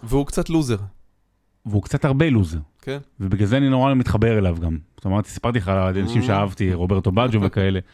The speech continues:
Speaker 2: אה, וזה נורא עצוב שהוא עזב, אבל אין ברירה. זאת אומרת, אנחנו גם חיים בעידן ש-,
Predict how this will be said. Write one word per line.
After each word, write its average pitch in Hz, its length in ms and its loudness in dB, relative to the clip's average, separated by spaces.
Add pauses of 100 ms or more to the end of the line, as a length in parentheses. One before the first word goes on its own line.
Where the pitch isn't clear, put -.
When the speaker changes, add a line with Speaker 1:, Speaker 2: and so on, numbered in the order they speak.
(840)
Speaker 2:
אה, 104 40 -2 (960)
וזה 104 280 2
נורא 113 200 4
עצוב 190 320 0
שהוא 139 240 2
עזב, 147 400 0 (600)
אבל 104 260 0
אין 147 180 2
ברירה. 131 320 2 (680)
זאת - 80 -10
אומרת, 101 220 0
אנחנו 101 340 0
גם 98 160 2
חיים 127 260 0
בעידן 127 360 2
ש-, - 120 -4